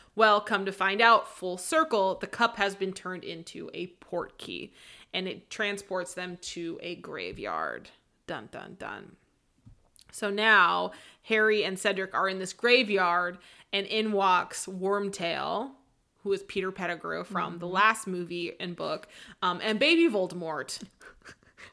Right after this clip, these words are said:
Speaker 2: I have itty bitty Voldemort.
Speaker 1: Ew, I just can't.
Speaker 2: <laughs> Itty bitty Voldy.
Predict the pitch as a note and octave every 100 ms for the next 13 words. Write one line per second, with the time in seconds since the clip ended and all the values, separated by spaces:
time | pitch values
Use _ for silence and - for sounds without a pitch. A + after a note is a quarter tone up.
0 | - A#3 A#3 - C#4+ D4+ A#3+ B3+ A3+ G3+
1 | G3 G3+ A3+ D4 D4+ D4+ C4 - A3+ G3+
2 | G#3 A3 B3 B3 - G#3 G#3+ G3 F#3+ D4
3 | D#4+ F4+ E4 D4+ B3 A#3+ G3+ G#3